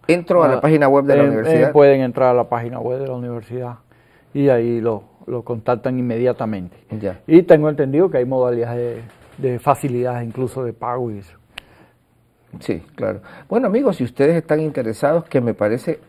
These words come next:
Speaker 1: realmente bueno. Inclusive yo estoy pensando, voy a coordinar mis horarios a ver si es que me dan los
Speaker 2: Sería
Speaker 1: horarios
Speaker 2: muy
Speaker 1: para
Speaker 2: bueno.
Speaker 1: poder estar, porque me parece interesantísimo. Imagínate tú que no estamos exentos en el Ecuador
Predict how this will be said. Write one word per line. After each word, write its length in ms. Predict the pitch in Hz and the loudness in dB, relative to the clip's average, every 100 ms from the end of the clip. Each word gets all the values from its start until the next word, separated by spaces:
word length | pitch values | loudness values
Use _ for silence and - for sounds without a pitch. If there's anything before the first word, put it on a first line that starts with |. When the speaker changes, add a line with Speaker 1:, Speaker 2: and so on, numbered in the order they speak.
| _ | _
Speaker 1:
realmente 680 | - 120 175 147 104 110 101 | -4 0 2 0 -2 -4 -4
bueno. 440 | 90 107 101 80 87 _ - - | -4 -2 -2 -4 -14 _ -20 -12
Inclusive 500 | 110 110 107 147 147 | -8 -4 -2 0 0
yo 60 | 139 | 0
estoy 180 | 135 131 | -2 -4
pensando, 460 | 131 127 139 139 | -4 -4 -4 0
voy 140 | 120 127 | 0 0
a 60 | |
coordinar 340 | 127 117 110 127 | -2 -4 -4 -4
mis 120 | 127 | -4
horarios 400 | 123 120 131 120 | -2 0 0 -2
a 60 | 104 | -2
ver 160 | 107 | -4
si 120 | 110 113 | -6 -10
es 80 | - | -8
que 160 | 113 | -8
me 120 | 104 | -4
dan 200 | 101 117 | -4 -4
los 100 | 113 | -4
Speaker 2:
Sería 60 | 113 110 | -2 0
Speaker 1:
horarios 120 | 143 156 | 0 0
Speaker 2:
muy 80 | |
Speaker 1:
para 60 | 147 170 | 0 0
Speaker 2:
bueno. 100 | 123 | 0
Speaker 1:
poder 140 | 110 | -4
estar, 340 | 117 139 123 - - - - _ - | -2 0 0 -4 -18 -20 -20 _ 0
porque 440 | 127 123 131 127 | 0 0 -4 -2
me 140 | 131 131 | -2 -2
parece 300 | 135 202 294 | -2 -2 -4
interesantísimo. 760 | 262 226 135 113 160 170 127 | -2 -4 -4 -4 -6 -4 -4
Imagínate 540 | 120 123 151 175 175 175 | -2 0 2 2 0 -4
tú 200 | 160 143 | -2 0
que 160 | 165 | -2
no 120 | 147 | -2
estamos 340 | 147 - 147 156 | -2 0 2 0
exentos 460 | 120 - 147 160 151 | 0 0 0 0 0
en 60 | |
el 120 | 117 | 0
Ecuador 500 | 107 - 110 131 143 | -2 0 4 4 2